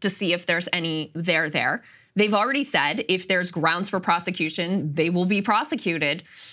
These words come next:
So it's also like, what else do you want them to do? And why does it make sense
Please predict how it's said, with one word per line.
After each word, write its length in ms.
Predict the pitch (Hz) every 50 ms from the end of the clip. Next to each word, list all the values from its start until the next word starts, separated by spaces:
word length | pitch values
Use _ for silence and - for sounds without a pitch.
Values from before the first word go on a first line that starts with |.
| - -
So 240 | - - 269 - -
it's 160 | 233 233 -
also 260 | 269 294 285 311 277
like, 200 | 262 226 214 214
what 320 | - 190 196 185 180 208 240
else 220 | 320 330 311 -
do 100 | - 247
you 140 | 240 254 247
want 400 | 214 196 180 190 214 240 247 -
them 340 | 240 220 202 196 190 185 202 196
to 120 | - 190
do? 540 | 180 180 202 285 381 - - - - 254 - _ _ _ _ _ _ _ -
And 220 | 208 202 202 185 175
why 180 | 190 185 226
does 160 | 277 311 247
it 80 | 294 247
make 180 | 254 247 240 -
sense 460 | - 285 277 247 202 208 - -